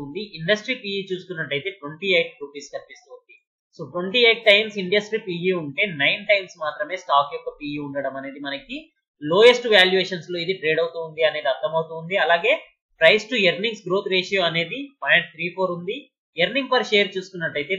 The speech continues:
థర్టీ సెవెన్ పాయింట్ సిక్స్టీన్ కనిపిస్తూ ఉంది. Debt to profit ratio చూసుకున్నా మనకి త్రీ కంటే below ఉండాలి. So three అనేది ఉంది. So డెట్ అనేది టూ థౌజండ్ వన్ హండ్రెడ్ ఫిఫ్టీ క్రోర్స్ ఉన్నప్పటికీ profits తో compare చేసుకున్నట్టయితే ఇది debt to profit ratio అనేది మన limitations లో అయితే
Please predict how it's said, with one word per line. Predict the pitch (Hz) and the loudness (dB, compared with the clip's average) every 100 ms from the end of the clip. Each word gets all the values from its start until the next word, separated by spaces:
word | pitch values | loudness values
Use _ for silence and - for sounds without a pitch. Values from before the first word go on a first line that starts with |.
| - | -2
థర్టీ | 151 - 220 - | -2 -2 -8 -4
సెవెన్ | 180 165 156 | -2 0 2
పాయింట్ | 165 - | 0 -2
సిక్స్టీన్ | 147 - 160 143 | -18 -18 -16 -12
కనిపిస్తూ | 131 131 - 143 | -12 -14 -16 -16
ఉంది. | 139 185 277 _ _ _ _ | -12 -10 -10 _ _ _ _
Debt | 135 196 - | 0 0 0
to | 285 233 | -4 2
profit | 202 196 220 190 | 4 4 2 0
ratio | 196 202 185 | 0 -2 -6
చూసుకున్నా | 170 - 180 196 | -10 -10 -8 -4
మనకి | 165 156 147 | -4 -6 -8
త్రీ | 160 196 | -4 0
కంటే | 208 196 160 | 0 0 -4
below | 160 190 | 0 0
ఉండాలి. | 175 170 185 247 | 2 0 0 -2
So | 220 185 - | -6 -8 -8
three | 175 214 | 0 4
అనేది | 202 208 190 190 | 4 2 -2 -4
ఉంది. | 185 262 262 - | -6 -12 -14 -12
So | 160 139 | -8 -4
డెట్ | 190 254 | -2 0
అనేది | 247 226 214 | 0 -2 -2
టూ | 185 190 | -4 -2
థౌజండ్ | 202 190 | -2 -2
వన్ | 170 165 | -2 -4
హండ్రెడ్ | 175 160 156 | -2 -4 -6
ఫిఫ్టీ | 147 180 | -6 -8
క్రోర్స్ | 175 170 151 | -4 -8 -8
ఉన్నప్పటికీ | 143 175 - - - 240 311 _ _ _ _ | -12 -8 -4 -4 -6 -12 -12 _ _ _ _
profits | 175 220 277 220 226 | 2 2 0 -4 -4
తో | 233 208 | -2 -2
compare | 170 202 190 | 0 -2 0
చేసుకున్నట్టయితే | 180 - 160 151 147 143 143 | -4 -6 -8 -4 -4 -2 -2
ఇది | 143 233 311 _ _ | -2 -6 -8 _ _
debt | 151 156 | -4 -2
to | 208 | 0
profit | 180 156 165 160 | 2 0 0 -8
ratio | - 160 | -4 -4
అనేది | 143 143 214 220 151 | -2 -4 -4 -4 -2
మన | 165 202 240 | 0 2 2
limitations | 196 180 180 175 165 - | 0 -2 -6 -8 -12 -6
లో | 151 | -6
అయితే | 139 139 | -4 -8